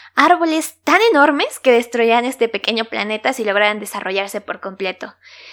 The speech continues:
Recientemente se ha visto una especie de rosa de, de mayor tamaño y cubierta con un biombo. Aún se está estudiando esta especie.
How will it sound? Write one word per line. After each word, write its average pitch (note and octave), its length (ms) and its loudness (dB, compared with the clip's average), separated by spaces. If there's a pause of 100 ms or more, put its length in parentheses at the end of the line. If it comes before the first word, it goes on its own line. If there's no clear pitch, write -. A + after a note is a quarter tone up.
(140)
Recientemente C#4+ 880 0
se C4+ 100 -4
ha A#3 80 2
visto A3 400 -4
una F#4 300 -2
especie D#4+ 420 -4
de B3+ 140 0
rosa A3+ 300 0
de, A#3+ 260 -4
de B3 180 4
mayor C#4 460 2
tamaño A#3+ 560 2
y D#4 160 -4
cubierta B3+ 520 0
con A#3 220 -2
un A3+ 180 -4
biombo. F#3 500 -12 (520)
Aún C#4+ 380 4
se B3+ 160 -2
está A#3+ 280 2
estudiando G#3+ 520 -2
esta G3+ 160 -10
especie. - 500 -12